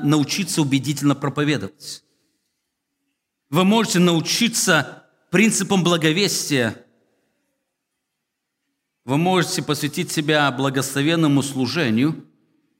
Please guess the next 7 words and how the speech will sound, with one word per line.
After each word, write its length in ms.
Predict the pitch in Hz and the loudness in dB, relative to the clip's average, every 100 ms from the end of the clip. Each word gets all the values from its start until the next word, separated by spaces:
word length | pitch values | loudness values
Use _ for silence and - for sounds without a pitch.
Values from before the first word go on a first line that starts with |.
| _ _ _ _ _ _ _ _ | _ _ _ _ _ _ _ _
жизни 340 | 107 135 120 120 | -2 0 0 -2
церкви, 680 | - 156 110 110 110 101 _ _ _ _ _ _ _ _ _ _ | -2 -4 -4 -6 -4 -6 _ _ _ _ _ _ _ _ _ _
при 140 | 123 139 | -4 -2
этом 440 | 143 123 110 - _ _ _ _ _ _ _ _ - | 0 0 -2 -4 _ _ _ _ _ _ _ _ -2
не 140 | 127 | 0
научившись 520 | 123 113 120 - 104 | 0 -2 -6 -8 -8
молиться. 440 | 107 98 90 - | -6 -8 -10 -20